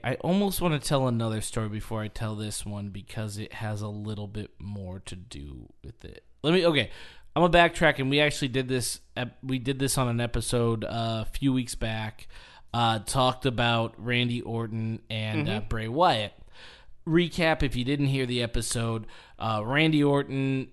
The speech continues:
Speaker 1: uh, was in cahoots with Bray Wyatt, and, uh,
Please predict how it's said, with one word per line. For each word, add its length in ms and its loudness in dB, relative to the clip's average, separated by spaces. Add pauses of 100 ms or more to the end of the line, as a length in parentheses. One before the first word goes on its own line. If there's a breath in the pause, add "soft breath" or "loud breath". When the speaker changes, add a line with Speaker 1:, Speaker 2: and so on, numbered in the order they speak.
(140)
Speaker 1:
uh, 540 0
was 560 -4 (380)
in 180 0
cahoots 480 8
with 220 4
Bray 200 2
Wyatt, 680 4 (360)
and, 460 0
uh, 480 -2